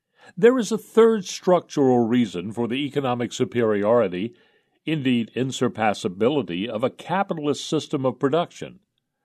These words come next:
Only through the operation of market forces is it possible to utilize resources efficiently over time in any given allocation, i e,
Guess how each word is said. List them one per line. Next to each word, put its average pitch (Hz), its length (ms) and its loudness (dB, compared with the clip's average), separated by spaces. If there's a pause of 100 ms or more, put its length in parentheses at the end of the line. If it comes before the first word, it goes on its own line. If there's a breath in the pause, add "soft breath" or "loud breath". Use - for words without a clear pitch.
(440 soft breath)
Only 226 460 4
through 147 320 2
the 117 140 2
operation 110 640 0
of 117 80 2
market 117 500 2
forces 92 640 -2
is 120 180 -4
it 139 160 -4
possible 110 520 0
to 127 120 -6
utilize 135 640 0
resources 117 720 -2 (140)
efficiently 117 760 -2
over 107 240 0
time 107 500 -4 (400 soft breath)
in 101 160 -4
any 117 220 -4
given 117 340 0
allocation, 120 800 -4 (640)
i 104 180 -2
e, 120 380 -4